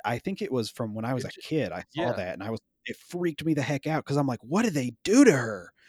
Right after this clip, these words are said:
Speaker 2: Yeah.
Speaker 1: And, and even to this day, like, last night, I didn't watch it, so I'm such a baby. But anyway, I just felt like I
Speaker 2: Well,
Speaker 1: had to
Speaker 2: no,
Speaker 1: share that.
Speaker 2: no, stuff when you're a kid, it just sticks with you, and it'll haunt you for the
Speaker 1: Yeah,
Speaker 2: rest of
Speaker 1: I've,
Speaker 2: your
Speaker 1: like,
Speaker 2: life.
Speaker 1: never gotten over that. It's weird.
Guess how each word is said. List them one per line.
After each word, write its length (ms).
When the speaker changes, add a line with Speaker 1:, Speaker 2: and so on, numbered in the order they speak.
Speaker 2:
Yeah. 340
Speaker 1:
And, 460
and 460
even 260
to 120
this 240
day, 280
like, 180
last 240
night, 220
I 100
didn't 200
watch 320
it, 180
so 160
I'm 140
such 160
a 40
baby. 500
But 140
anyway, 240
I 40
just 180
felt 120
like 100
I 0
Speaker 2:
Well, 100
Speaker 1:
had 100
to 20
Speaker 2:
no, 40
Speaker 1:
share 240
that. 0
Speaker 2:
no, 240
stuff 400
when 140
you're 120
a 40
kid, 320
it 100
just 220
sticks 340
with 180
you, 140
and 100
it'll 240
haunt 340
you 80
for 220
the 60
Speaker 1:
Yeah, 40
Speaker 2:
rest 160
of 0
Speaker 1:
I've, 60
Speaker 2:
your 80
Speaker 1:
like, 40
Speaker 2:
life. 180
Speaker 1:
never 420
gotten 320
over 260
that. 220
It's 160
weird. 440